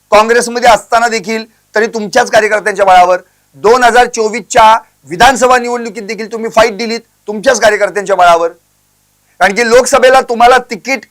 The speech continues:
काँग्रेसनं दिलं, तेव्हा देखील तुमच्या पक्षांमधल्या लोकांची नाराजी होती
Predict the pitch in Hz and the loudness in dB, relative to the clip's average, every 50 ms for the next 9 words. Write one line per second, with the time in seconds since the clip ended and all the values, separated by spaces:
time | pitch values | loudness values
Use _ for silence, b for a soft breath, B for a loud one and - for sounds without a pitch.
0 | _ - 233 226 220 226 226 240 254 240 247 - 233 254 254 202 185 214 233 240 | _ 0 0 0 0 0 0 0 0 0 -2 -6 -6 -6 -6 -6 -6 -6 -2 0
1 | 247 254 247 247 247 247 _ _ _ _ _ _ _ _ _ _ - 190 180 185 | 2 2 2 0 -2 -6 _ _ _ _ _ _ _ _ _ _ -6 -2 0 2
2 | 208 220 208 233 208 226 220 - 220 202 185 226 214 208 214 208 - 214 214 208 | 2 0 0 -2 -6 -6 -8 -10 -12 -6 -4 -2 -2 -2 -4 -2 -2 -2 -2 -2
3 | 208 190 202 214 208 202 - 208 196 165 202 202 196 190 185 196 185 180 190 180 | -2 -2 0 0 -2 -2 -4 -6 -8 -8 -4 -2 -2 0 0 -2 -4 -6 -8 -8
4 | 160 156 185 208 | -8 -10 -16 -20